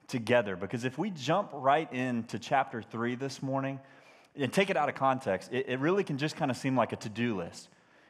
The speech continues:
Here's things you don't do, here's things you do do, but it really is so much more than that this morning. And so I wanna make sure that we,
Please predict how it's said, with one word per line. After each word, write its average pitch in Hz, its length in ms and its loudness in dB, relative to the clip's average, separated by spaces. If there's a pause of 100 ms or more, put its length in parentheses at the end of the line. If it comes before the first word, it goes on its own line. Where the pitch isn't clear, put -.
Here's 170 240 4
things 180 260 2
you 175 80 0
don't 151 320 4
do, 139 160 0
here's 143 260 0
things 139 260 0
you 123 120 -2
do 123 260 0
do, 110 180 -2
but 107 140 0
it 123 120 2
really 151 520 4
is 131 440 0 (260)
so 165 340 4
much 180 240 -2
more 131 420 4
than 113 280 0
that 110 260 2
this 104 180 -6
morning. 107 260 0
And 104 40 -4
so 135 120 4
I 147 40 8
wanna 233 160 0
make 147 220 -6
sure 139 260 0
that 117 160 0
we, 135 300 -2